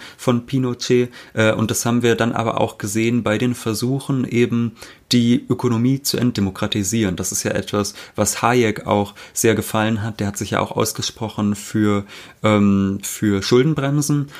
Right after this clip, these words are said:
Und das ist ja etwas, was im deutschen Grundgesetz mittlerweile auch enthalten ist. Also eine Schuldenbremse. Das ist ein sehr schönes Beispiel dafür,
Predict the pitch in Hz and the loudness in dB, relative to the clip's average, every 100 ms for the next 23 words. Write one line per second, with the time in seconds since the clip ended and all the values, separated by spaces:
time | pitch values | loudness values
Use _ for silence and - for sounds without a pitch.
0 | - 113 127 131 - 123 117 120 - 113 | -4 0 0 0 -2 -2 0 -2 0 -2
1 | - - - 117 120 120 123 110 135 143 | -2 -10 -2 0 2 -2 -2 0 0 0
2 | 92 95 - 101 101 95 95 101 101 117 | -2 -4 -2 -2 -2 0 0 0 0 -2
3 | - 101 117 127 110 90 - 95 98 98 | -2 -2 0 -2 -4 -6 -4 -2 0 0
4 | - - 131 123 107 95 92 92 98 - | -2 0 4 4 2 0 -2 0 -2 -4
5 | 101 104 101 104 110 104 - 98 - - | -2 0 0 0 0 -2 -2 -4 -4 -2
6 | 113 98 104 - 117 | -2 0 -2 0 0